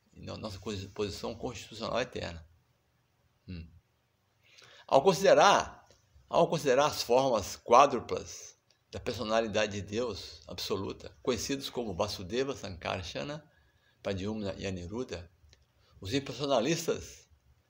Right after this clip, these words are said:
liderados por Shripada Shankaracharya, interpretam os aforismos do Vedanta Sutra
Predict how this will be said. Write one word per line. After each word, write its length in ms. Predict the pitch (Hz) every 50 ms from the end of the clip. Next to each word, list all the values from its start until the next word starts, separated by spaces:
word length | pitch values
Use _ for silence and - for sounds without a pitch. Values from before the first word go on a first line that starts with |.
| _ -
liderados 520 | - 107 101 120 104 104 113 127 123 - -
por 180 | - - 101
Shripada 560 | - - - - 123 - - 107 110 117 117 98
Shankaracharya, 840 | - 120 110 101 - 104 101 98 87 - - 107 123 135 120 -
interpretam 760 | 110 - - 123 104 - - 117 131 151 - - 104 87 85 - - - _ _ _ _ _ - _ -
os 100 | - 120
aforismos 680 | 123 - - 131 104 104 131 143 - - 113 101 90 85
do 80 | 95
Vedanta 380 | 95 95 87 113 104 104 98 87
Sutra 560 | - - - 147 143 - - 87 - -